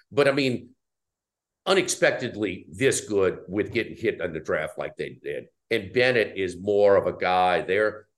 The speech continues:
they're, they're more balanced this year. He was kind of a caretaker last year. Don't get his feet, pick your spots, and stuff like that.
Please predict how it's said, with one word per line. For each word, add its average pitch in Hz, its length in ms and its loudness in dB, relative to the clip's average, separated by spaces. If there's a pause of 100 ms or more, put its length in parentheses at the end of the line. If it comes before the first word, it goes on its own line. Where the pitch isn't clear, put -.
they're, 139 440 0
they're 151 180 2
more 160 240 0
balanced 98 400 -4
this - 180 -10
year. 80 220 -6
He 107 60 -10
was 151 180 -10
kind 165 100 -2
of 156 60 -2
a 131 60 -6
caretaker 139 760 0
last 80 240 -2
year. 90 80 -10
Don't 90 200 -6
get 127 80 -2
his 139 180 -6
feet, 131 480 -2 (340)
pick 98 180 -2
your 127 100 0
spots, 120 580 0
and - 80 -18
stuff - 220 -2
like 101 180 0
that. 107 320 0